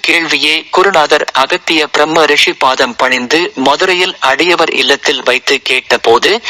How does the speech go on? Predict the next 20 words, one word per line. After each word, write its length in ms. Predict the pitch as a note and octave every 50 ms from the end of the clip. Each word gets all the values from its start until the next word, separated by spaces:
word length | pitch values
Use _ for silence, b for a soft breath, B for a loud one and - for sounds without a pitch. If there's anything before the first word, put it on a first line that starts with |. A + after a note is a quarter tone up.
| B B B B B B
"அன்பே 500 | - C#3 D3+ E3+ E3 D#3+ F3+ F#3+ G3+ G#3
வடிவான 680 | - - C#3 C#3+ E3+ E3 D#3+ D#3 D#3 D#3 E3 F3+ F3
அகத்திய 560 | - - C3+ - B2 - - - E3 D#3+ D#3
பிரம்ம 440 | D3+ - - D3+ D3+ D#3 E3+ F3 F3+
ரிஷி 340 | - D3 D#3+ - - - G3+
உலகோர் 600 | F#3 - C3 C3+ C#3 C#3 - D#3 D#3+ D#3+ - -
நன்மைக்காக 840 | C#3 C3+ C3 C3 B2+ B2+ B2+ - - C3+ C3+ C#3 - F3+ F#3 F#3+ F#3 -
இதுவரை 560 | - C#3 D3 C#3+ D3+ C#3 D#3 D#3+ G3 G#3 G#3 -
உலகம் 480 | - D3 C#3+ D#3+ F3 F3 - - F3 F3+ -
அறியாத 640 | C3+ C3+ C#3 C#3+ D3 D3 C#3+ C#3+ C#3 D3+ D3+ D3 -
இரகசிய 540 | - C#3 C#3+ D3+ E3 E3 D3+ - E3 D3+
வாக்கு 460 | C3 C3+ C3 C3+ C3+ - - D#3+ C#3+ A#2
ஒன்றை 420 | G#2+ C3 C3+ C3 - D#3 C#3 - -
அருளினார்கள். 760 | C#3 C3 C3 B2 B2 A#2 A#2+ B2 B2 A#2 - C#3+ C#3 C3 G#2 - - - _ _ _ _ _ _ _ _ _ _ _ _ _ _ _
அந்த 320 | _ D3+ E3+ F3+ F3 F3 D#3+
வாக்கு 480 | D#3+ D#3+ E3+ F#3+ - - A#3 A#3 G#3+
உங்கள் 380 | - D3+ D3 D3+ D3+ D#3 C#3 B2+
பார்வைக்கு 680 | - D3 C#3+ D3+ D#3 D3 D3+ C#3+ - - F#3 G3 G3+ F#3+ -
சமர்ப்பிக்கின்றோம்." 840 | C#3+ C3+ D3+ D3+ - - C#3+ - - C3 B2+ A#2+ C#3 C#3 D3+ G3+ A3+ - _ _ _ _ _ _
குருநாதர், 640 | - G3 G#3 A3+ G#3+ F3 C#3 C3 - D#3 C#3+ -